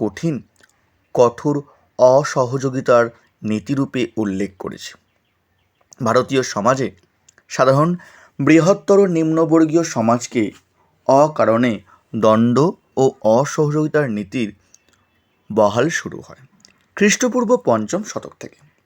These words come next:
এই সময় থেকে আর্থসামাজিক ব্যবস্থায় এক গুরুত্বপূর্ণ পরিবর্তন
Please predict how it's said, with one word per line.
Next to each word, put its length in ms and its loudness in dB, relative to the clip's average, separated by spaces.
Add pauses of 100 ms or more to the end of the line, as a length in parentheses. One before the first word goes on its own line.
(480)
এই 160 6 (120)
সময় 340 -2
থেকে 200 -4 (260)
আর্থসামাজিক 720 -6
ব্যবস্থায় 540 -2 (460)
এক 140 -2 (120)
গুরুত্বপূর্ণ 720 -4 (640)
পরিবর্তন 520 -4